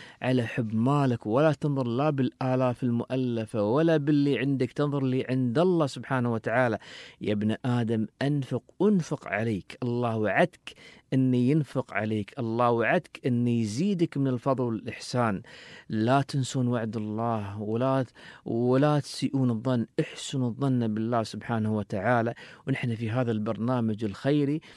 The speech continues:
اللي يذكرنا بالنعم اللي عنا في دولة الإمارات، بنعمة الغنى والراتب في بلدان ما عندهم رواتب، في ناس ما عندهم رواتب.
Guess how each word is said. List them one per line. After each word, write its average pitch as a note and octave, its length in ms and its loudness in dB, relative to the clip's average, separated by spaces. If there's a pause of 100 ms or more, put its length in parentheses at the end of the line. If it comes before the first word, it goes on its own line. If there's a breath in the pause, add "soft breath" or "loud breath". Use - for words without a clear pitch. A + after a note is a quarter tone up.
(200 loud breath)
اللي C3 260 4
يذكرنا D3 680 0
بالنعم A#2+ 640 0
اللي A2 220 -2
عنا B2 320 0
في A#2 140 -4
دولة A2+ 360 0
الإمارات، G#2+ 680 -2
بنعمة A2 460 -2
الغنى A2+ 500 -2
والراتب A2+ 800 0
في B2 320 0
بلدان A2+ 480 -2
ما A2 180 -2
عندهم A2 400 0
رواتب، G#2+ 520 -2
في A#2+ 140 -4
ناس A2 280 -4
ما B2 120 -2
عندهم C3 360 -2
رواتب. A#2+ 520 0